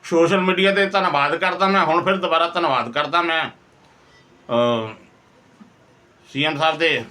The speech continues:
ਸੈਕਟਰੀ ਸਾਹਿਬ ਦਾ ਦੁਬਾਰਾ ਧੰਨਵਾਦ ਕਰਦਾ, ਬਰਾੜ ਸਾਹਿਬ ਦਾ ਬਹੁਤ ਬਹੁਤ ਧੰਨਵਾਦ ਜੀ। ਉਹਨਾਂ ਨੇ ਬਹੁਤ ਹੀ ਵਧੀਆ ਤਰੀਕੇ ਨਾਲ ਮੇਰੀ ਗੱਲ ਸੁਣੀ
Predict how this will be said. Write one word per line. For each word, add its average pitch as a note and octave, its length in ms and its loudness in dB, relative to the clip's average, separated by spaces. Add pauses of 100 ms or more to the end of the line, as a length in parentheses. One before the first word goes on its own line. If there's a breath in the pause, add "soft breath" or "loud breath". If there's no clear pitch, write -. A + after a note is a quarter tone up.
(520)
ਸੈਕਟਰੀ C#3 380 -4
ਸਾਹਿਬ D3 220 0
ਦਾ D#3 120 0
ਦੁਬਾਰਾ C3+ 360 0
ਧੰਨਵਾਦ D3+ 440 -2
ਕਰਦਾ, C#3+ 320 -2
ਬਰਾੜ B2+ 320 -4
ਸਾਹਿਬ C3 200 -6
ਦਾ C3+ 100 -2
ਬਹੁਤ B2 260 -6
ਬਹੁਤ C#3+ 220 -6
ਧੰਨਵਾਦ B2+ 320 -4
ਜੀ। D3 180 -14
ਉਹਨਾਂ D#3+ 180 -6
ਨੇ E3 100 -4
ਬਹੁਤ D#3+ 580 -2
ਹੀ F#3+ 80 0
ਵਧੀਆ F#3+ 400 -2
ਤਰੀਕੇ C#3+ 360 -10
ਨਾਲ C3+ 260 -4
ਮੇਰੀ C3 200 -8
ਗੱਲ A2+ 240 -6
ਸੁਣੀ C#3 240 -6